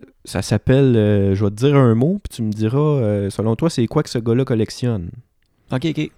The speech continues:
Speaker 1: Mettons, je te dis un cartophile.
Speaker 2: Euh, des cartes du monde ?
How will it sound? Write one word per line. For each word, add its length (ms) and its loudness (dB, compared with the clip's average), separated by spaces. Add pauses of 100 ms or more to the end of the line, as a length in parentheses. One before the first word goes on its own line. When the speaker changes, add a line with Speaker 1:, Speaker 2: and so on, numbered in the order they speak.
Speaker 1:
Mettons, 180 0
je 100 -4
te 80 2
dis 120 2
un 120 6
cartophile. 840 -2 (1500)
Speaker 2:
Euh, 160 -4
des 140 -6
cartes 220 -6
du 120 -10
monde ? 440 -6